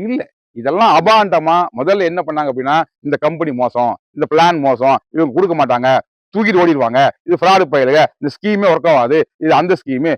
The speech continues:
பான்சி ஸ்கீம் எல்லாம் சொல்லி ஒரு லெவல்ல ஒரு பெரிய பிரச்சாரத்தை கட்டமைச்சாங்க. அது எல்லாத்தையும் உடைச்சு கம்பெனி சரியா தான் இருக்குது, இவ்வளவு நாள் கொடுத்துருக்கேன், இனி சரியா பண்ணுவாங்க விஷயத்த வந்து நான் நிரூபிச்சதுக்கு அப்புறம், அதோட விளக்கம் தெளிவா கொடுத்ததுக்கு அப்புறம், இன்னைக்கு அவருக்கு என்ன ஆகி போச்சுன்னா,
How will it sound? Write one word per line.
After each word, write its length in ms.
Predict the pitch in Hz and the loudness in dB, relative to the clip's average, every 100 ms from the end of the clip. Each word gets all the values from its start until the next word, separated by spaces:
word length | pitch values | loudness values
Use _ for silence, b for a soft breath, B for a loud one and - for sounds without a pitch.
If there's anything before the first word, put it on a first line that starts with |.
| - - | -6 -4
பான்சி 260 | 170 202 170 | -2 -2 -6
ஸ்கீம் 220 | 143 151 135 | -4 -2 0
எல்லாம் 200 | 156 175 143 | 0 -2 -2
சொல்லி 200 | 151 185 | -4 -2
ஒரு 200 | 151 131 | -2 0
லெவல்ல 300 | 135 160 170 - b | 0 2 2 0 b
ஒரு 140 | 139 | -8
பெரிய 260 | 127 160 208 | -2 0 0
பிரச்சாரத்தை 380 | 202 160 175 156 | -2 0 0 0
கட்டமைச்சாங்க. 460 | 139 131 127 101 85 _ _ _ | -2 -6 -8 -10 -14 _ _ _
அது 120 | 135 135 | -6 0
எல்லாத்தையும் 400 | 160 165 160 175 143 | 2 2 2 0 0
உடைச்சு 260 | 151 - 165 | -2 -2 -2
கம்பெனி 300 | 143 151 160 | -2 -2 -4
சரியா 280 | - 147 156 | -2 0 0
தான் 140 | 156 139 | 2 0
இருக்குது, 260 | 131 170 214 _ | 0 0 0 _
இவ்வளவு 360 | - 143 139 156 | -8 -2 0 2
நாள் 180 | 165 - | 0 0
கொடுத்துருக்கேன், 460 | 156 147 143 208 - _ | -6 -6 0 0 0 _
இனி 280 | 143 175 180 | -4 -2 -2
சரியா 240 | 151 165 - | 0 0 0
பண்ணுவாங்க 300 | 151 151 135 | -2 -2 -2
விஷயத்த 260 | 165 160 | -2 0
வந்து 220 | 143 143 160 | -2 0 0
நான் 220 | 139 131 | 0 0
நிரூபிச்சதுக்கு 460 | 180 196 143 123 117 | 0 -2 -6 -10 -6
அப்புறம், 260 | 120 147 160 _ - | 0 0 0 _ -8
அதோட 200 | 139 151 143 | -4 -2 -2
விளக்கம் 260 | 190 185 151 | -2 -2 0
தெளிவா 200 | 180 175 | 0 2
கொடுத்ததுக்கு 360 | 190 185 156 131 | 0 0 -2 -2
அப்புறம், 280 | 113 131 139 - _ | -2 0 0 -4 _
இன்னைக்கு 220 | 123 139 131 | -8 -2 0
அவருக்கு 180 | 120 139 | 0 0
என்ன 100 | 156 | 0
ஆகி 100 | 127 | -2
போச்சுன்னா, 280 | 123 127 | -4 -2